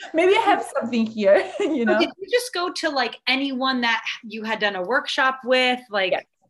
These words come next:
Speaker 1: Yeah, I had a very small group, and to this day, I haven't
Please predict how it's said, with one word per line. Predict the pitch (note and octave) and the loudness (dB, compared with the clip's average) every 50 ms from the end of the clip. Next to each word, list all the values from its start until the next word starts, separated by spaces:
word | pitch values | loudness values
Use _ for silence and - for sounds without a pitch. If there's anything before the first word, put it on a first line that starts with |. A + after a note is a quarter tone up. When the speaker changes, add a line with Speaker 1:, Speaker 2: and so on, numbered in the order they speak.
| _ _ _ _ _ _ _ _ _ _ _ _ _ _ _ _ _ _ _ _ | _ _ _ _ _ _ _ _ _ _ _ _ _ _ _ _ _ _ _ _
Speaker 1:
Yeah, | - F3 - - - | -6 -6 -6 -4 -6
I | G3+ | -6
had | G#3+ A#3 C4 C4 B3+ | -4 0 0 0 0
a | |
very | G#3+ F#3+ F#3 A#3+ B3 C4 C4+ D4 C#4+ | 0 -2 -2 0 2 2 2 2 0
small | - - B3 A3+ G#3+ G#3 | -4 -4 -4 -4 -4 -2
group, | A3 A#3 A3+ | -4 -4 -2
and | A#3 A3 A3 | -2 -4 -4
to | A#3 A3+ | -4 -6
this | A3 A#3 A3+ A3 | -6 -6 -6 -4
day, | - G3+ G3 G3 G3 F3 | 0 2 2 4 4 2
I | F#3 | 0
haven't | G3 G3+ C4 D#4 E4+ E4 B3+ A3+ | -2 -4 -4 -4 -2 -2 -4 -8